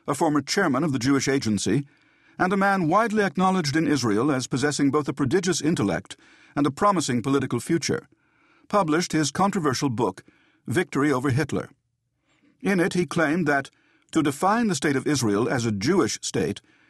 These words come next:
is the key to its end. A Jewish state is explosive. It's dynamite. Burg, once seen as a possible future leader of Israel's long dominant Labour Party,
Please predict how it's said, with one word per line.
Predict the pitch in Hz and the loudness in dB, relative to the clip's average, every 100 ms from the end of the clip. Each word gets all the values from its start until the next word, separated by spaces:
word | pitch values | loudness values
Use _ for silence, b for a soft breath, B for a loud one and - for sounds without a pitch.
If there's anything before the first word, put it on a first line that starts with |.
| b | b
is | 147 120 | -2 0
the | 139 | -2
key | - 202 180 | -2 0 2
to | 147 | 2
its | 143 | 0
end. | 165 170 85 65 - _ _ _ _ - | 0 0 -2 -6 -12 _ _ _ _ -6
A | 117 | -4
Jewish | 101 156 156 139 - | 2 4 4 2 -4
state | - 156 143 143 | 0 0 0 -2
is | 123 | -4
explosive. | - - 190 175 76 57 - _ _ _ - | -4 -2 0 0 -2 -6 -10 _ _ _ -4
It's | 131 - | -4 -2
dynamite. | 147 170 120 82 - - _ _ _ _ _ _ _ _ - | 0 0 0 -4 -8 -18 _ _ _ _ _ _ _ _ -4
Burg, | 151 175 131 175 - b b b | 2 4 2 0 -6 b b b
once | 160 185 175 | 0 0 0
seen | 156 151 175 | 2 4 2
as | 135 | 0
a | 139 | 0
possible | 196 185 147 143 | 0 0 0 -2
future | 156 - 139 | 0 0 2
leader | 143 147 | 4 2
of | 135 | 0
Israel's | 147 139 135 123 | 0 2 2 2
long | 120 156 175 147 | 2 2 2 2
dominant | 143 131 120 107 | 0 2 0 0
Labour | 135 220 | 0 -2
Party, | - 104 101 139 | -2 -4 -2 -4